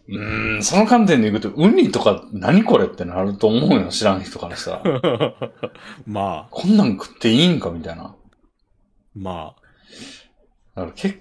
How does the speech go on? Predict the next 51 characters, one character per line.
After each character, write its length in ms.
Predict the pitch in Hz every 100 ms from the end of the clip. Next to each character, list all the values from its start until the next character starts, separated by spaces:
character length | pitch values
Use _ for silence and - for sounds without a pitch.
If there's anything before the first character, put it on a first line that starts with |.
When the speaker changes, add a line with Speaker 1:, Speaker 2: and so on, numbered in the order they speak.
| -
Speaker 1:
構 180 | 117 98
そ 160 | -
こ 140 | 101 117
は 380 | 95 85 87 _ -
難 160 | 110 127
し 400 | 156 - - -
い 140 | -
と 60 | 156 143 185
思 80 | 190
う 20 |
け 80 | -
ど 60 | -
な。 280 | - 90 - _ _
Speaker 2:
<laughs> 640 | 208 147 170 120 123 120 113 - - - 123 - _ _ - - - - - - _ _ _ _ _ _ _ 95
Speaker 1:
う 20 |
ん。 400 | 87 82 82 - _ 92
Speaker 2:
で 140 | 92
す 100 | -
か 140 | - 80
ね。 260 | 90 80 113 _ _ -
Speaker 1:
う 60 | 104
ん。 600 | 90 85 82 80 82 _ _ _ _ _ _ _ _ _ _ _ _ _ _ _ -
Speaker 2:
ま 140 | 104
あ、 60 | 92
い 140 | 170
ざ 160 | 277 240
行 200 | 123 127
っ 0 |
て 200 | - 135
出 160 | 120 226
て 120 | 135
き 120 | -
た 100 | 104
ら、 360 | 95 92 78 -
Speaker 1:
う 100 | 98
ん。 20 |
Speaker 2:
食 140 | 95 190
べ 100 | 165
ち 100 | -
ゃ 80 | 92
う 60 |
み 160 | 95 98
た 100 | 98
い 60 |
な 60 | 90
の 200 | 85 -
あ 60 | 175
る 80 |
の 100 | 226
か 140 | 80
な？ 80 | 82